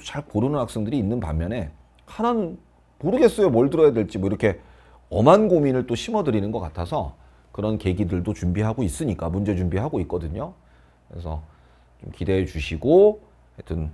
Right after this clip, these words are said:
믿고 따라오시면 좋을 것 같다. 결론은 플랜 B는 각자의 역학에 대한 고민이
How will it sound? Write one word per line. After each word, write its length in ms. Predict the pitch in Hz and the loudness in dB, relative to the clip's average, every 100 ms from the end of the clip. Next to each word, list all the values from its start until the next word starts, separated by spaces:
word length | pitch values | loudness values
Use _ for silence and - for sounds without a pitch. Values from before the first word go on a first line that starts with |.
| - - | -12 -6
믿고 720 | 101 104 - 80 80 127 151 | -4 -4 -6 -4 0 0 0
따라오시면 580 | - 113 87 80 85 85 | 0 0 0 -2 -4 -4
좋을 240 | 78 76 76 | -4 -6 -6
것 80 | |
같다. 380 | 78 76 - 78 - - _ _ - | -8 -8 -6 -6 -8 -20 _ _ -6
결론은 640 | 95 104 104 113 180 202 - _ _ - | 2 4 4 2 0 -4 -14 _ _ -4
플랜 240 | 202 202 127 | 2 2 2
B는 380 | 92 147 76 - - _ _ _ _ _ _ _ _ _ _ - - | 2 0 -2 -8 -20 _ _ _ _ _ _ _ _ _ _ -14 -6
각자의 1000 | - - - _ - 220 196 196 202 87 | -4 -4 -10 _ 8 10 10 8 4 0
역학에 560 | 90 - - 170 156 | -4 -6 -4 0 2
대한 340 | 147 139 135 127 | 4 4 2 -2
고민이 680 | - 101 101 117 160 196 | -4 -2 0 0 0 -2